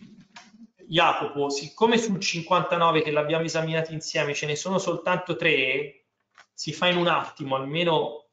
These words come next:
il, la commissione ha il quadro chiaro. Le osservazioni sull'articolo cinquantanove sono tre, la trentatré, la trentaquattro e la quarantasei,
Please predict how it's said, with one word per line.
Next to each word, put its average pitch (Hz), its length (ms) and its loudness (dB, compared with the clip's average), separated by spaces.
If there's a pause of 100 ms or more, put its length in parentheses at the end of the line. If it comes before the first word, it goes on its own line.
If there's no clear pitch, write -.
il, 143 480 -10
la 143 120 -2
commissione 147 480 0
ha 147 40 2
il 143 100 -4
quadro 147 280 2
chiaro. 143 760 0 (480)
Le 156 120 -2
osservazioni 170 680 2
sull'articolo 190 720 0
cinquantanove 185 840 2
sono 156 360 0
tre, 175 260 -2
la 175 160 4
trentatré, 185 540 2
la 151 100 0
trentaquattro 185 720 2
e 185 40 0
la 175 100 -4
quarantasei, 156 1000 -2